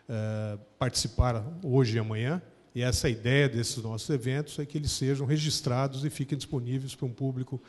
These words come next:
muito mais amplo do que o que aqui está. Eh, nós temos feito isso já há bastante tempo, com os fóruns da, permanentes da C G U e agora também,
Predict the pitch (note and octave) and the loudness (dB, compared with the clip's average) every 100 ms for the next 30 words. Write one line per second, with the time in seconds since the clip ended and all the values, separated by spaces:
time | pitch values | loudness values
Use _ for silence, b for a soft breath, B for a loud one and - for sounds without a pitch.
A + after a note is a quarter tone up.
0 | B B B - B2 C3 C#3+ B2+ C3 A2+ | B B B -4 -2 -2 -4 0 0 0
1 | G#2 D3 D3 D3 C3 C3 - C3+ C3 - | 4 6 6 2 -2 -4 -4 -4 -4 -6
2 | B B B2 - A#2 - C3 - - G#2 | B B -6 -2 -4 -2 -2 -2 -4 -8
3 | - B B B B A2 A2+ A#2 A2+ A2+ | -8 B B B B -6 -2 -2 -2 -4
4 | A2+ A2 A2+ A#2+ - B2+ A2+ C3+ A#2+ A#2+ | -4 -6 -2 -2 0 -2 0 0 0 0
5 | A#2+ A2+ B2+ G#2 A#2 A2 A2 - A#2+ - | -4 -4 -8 -6 -6 -6 -8 -6 -6 -2
6 | E3 G3 - A#2+ - - A#2+ A#2+ A2 - | -2 -2 -4 -8 -6 -2 -2 -2 -6 -10
7 | - G#3 C#3 A2+ A2 G#2+ - B2 A#2 A#2 | -14 -14 -10 -8 -8 -8 -4 -2 -2 -4
8 | A#2+ C3 A#2 E3+ C#3 D#3 B2+ D#3 B2 C3+ | -4 -4 -2 -2 2 2 4 2 2 0
9 | C#3+ C3+ A#2 B2 | 0 -2 -2 -2